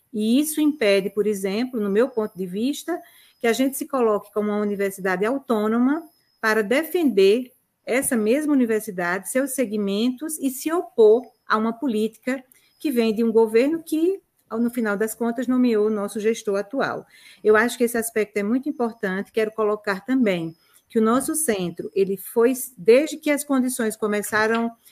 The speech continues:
a se mostrar favoráveis ao retorno seguro, né, ou ao retorno,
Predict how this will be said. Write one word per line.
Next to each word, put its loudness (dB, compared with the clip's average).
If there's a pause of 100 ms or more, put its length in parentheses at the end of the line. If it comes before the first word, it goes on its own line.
(260)
a -4
se 0
mostrar 0
favoráveis 0
ao -2
retorno 2
seguro, -4
né, -4
ou 4
ao 4
retorno, 0